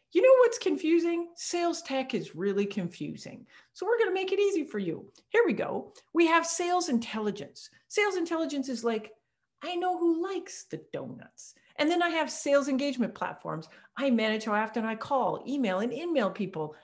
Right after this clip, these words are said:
about the donuts. Conversational intelligence. I see if I'm talking too much about donuts.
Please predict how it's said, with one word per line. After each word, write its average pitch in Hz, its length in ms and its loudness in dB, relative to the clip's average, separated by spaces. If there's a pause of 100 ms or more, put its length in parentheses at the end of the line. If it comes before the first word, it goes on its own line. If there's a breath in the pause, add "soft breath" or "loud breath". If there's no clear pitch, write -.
(120 loud breath)
about - 440 -2
the 247 80 -4 (160)
donuts. 233 640 2 (220 loud breath)
Conversational 311 680 0
intelligence. 277 480 0
I - 80 -2
see - 200 0
if - 160 6
I'm 339 120 -2
talking 330 400 -2
too 370 220 2
much - 340 0
about 214 460 -2
donuts. 240 540 2